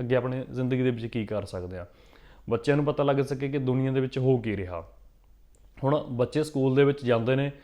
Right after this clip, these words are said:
ਘੋੜੇ ਵਾਂਗ, ਊਠ ਵਾਂਗ, ਉਹਨਾਂ ਦੇ, ਅ, ਬੈਗ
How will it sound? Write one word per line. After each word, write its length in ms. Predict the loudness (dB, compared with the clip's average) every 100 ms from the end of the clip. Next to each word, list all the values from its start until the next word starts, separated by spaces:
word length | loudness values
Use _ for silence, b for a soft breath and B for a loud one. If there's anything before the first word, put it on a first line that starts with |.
| B B 2
ਘੋੜੇ 220 | 6 6
ਵਾਂਗ, 300 | 6 4 4
ਊਠ 220 | 0 0
ਵਾਂਗ, 220 | 2 2
ਉਹਨਾਂ 140 | 2 2
ਦੇ, 100 | 0
ਅ, 680 | -2 -8 -10 -12 -14 -14 -14 _ _ -10
ਬੈਗ 340 | -2 8 8